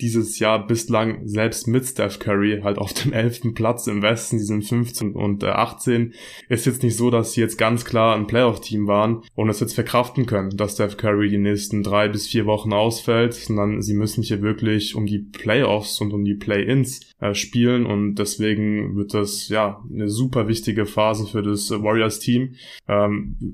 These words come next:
es ist klar, mit Steph Curry sind sie auf dem Feld gut,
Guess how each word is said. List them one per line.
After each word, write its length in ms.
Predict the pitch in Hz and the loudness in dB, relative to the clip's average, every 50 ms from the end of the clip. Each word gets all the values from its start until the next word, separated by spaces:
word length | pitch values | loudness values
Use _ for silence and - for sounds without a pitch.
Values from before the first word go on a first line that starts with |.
| - - | -6 -6
es 160 | - 113 - - | -6 -4 -4 -4
ist 140 | 110 - | -4 -4
klar, 320 | - - 104 104 110 113 110 | -2 0 2 2 4 2 2
mit 280 | 104 104 104 117 117 | 0 0 0 0 -2
Steph 280 | - - 127 117 - - | 0 0 0 0 0 -2
Curry 400 | - 117 117 113 113 113 117 110 | -2 0 2 2 4 4 4 4
sind 180 | 104 107 107 104 | 2 0 -2 -2
sie 360 | 107 107 104 104 101 101 - - - | 0 0 0 0 -2 -4 -6 -6 -2
auf 220 | - 107 113 - - | 0 0 0 0 0
dem 140 | 127 113 | -2 -2
Feld 460 | 113 - 117 110 110 107 104 - - - _ | 0 2 2 2 2 2 0 -4 -14 -14 _
gut, 280 | - 123 143 165 165 | 2 2 2 2 2